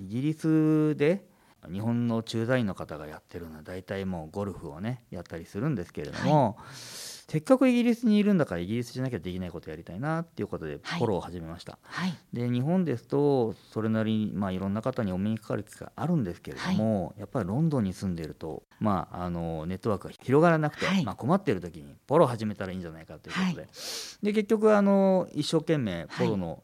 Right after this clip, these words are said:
Speaker 2: はい。
Speaker 1: あの、まあ、馬乗るところから始めたんですけれども、
Speaker 2: はい。
Speaker 1: ポロ選手になりまして、
Speaker 2: はい。
Speaker 1: 今でもずっと続けています。
Speaker 2: すごい。
Speaker 1: あの、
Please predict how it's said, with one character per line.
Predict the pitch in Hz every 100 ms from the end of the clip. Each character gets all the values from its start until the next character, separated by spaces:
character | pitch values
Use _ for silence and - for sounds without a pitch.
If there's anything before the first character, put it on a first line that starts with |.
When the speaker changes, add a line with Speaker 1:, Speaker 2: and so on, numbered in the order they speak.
| 120
Speaker 2:
は | 87
い。 |
Speaker 1:
あ | 90
の、 | 82 80 78 76
ま | 98
あ、 |
馬 | 73 101 120 104
乗 | 87 110
る | 139
と |
こ | 185
ろ | 180
か | 131
ら | 90
始 | 90 92
め | 90
た | 85
ん | 82
で |
す | -
け | 85
れ | 87
ど |
も、 | 135 180 170
Speaker 2:
は | 127
い。 | - - - _
Speaker 1:
ポ | 107
ロ | 101
選 | 113 104
手 | 92
に | 82
な | 80
り | 90
ま | 104 185
し | 156
て、 | 208 202
Speaker 2:
は | 139
い。 | 127
Speaker 1:
今 | 131 104
で |
も | 95 117 101 82
ず | 87
っ |
と | - 80
続 | - 80
け | 78
て | 76 78 76
い | 71
ま | 73
す。 | - -
Speaker 2:
す | -
ご |
い。 | - - - _ _ _ _ _ _
Speaker 1:
あ | 135
の、 | 143 147 147 143 139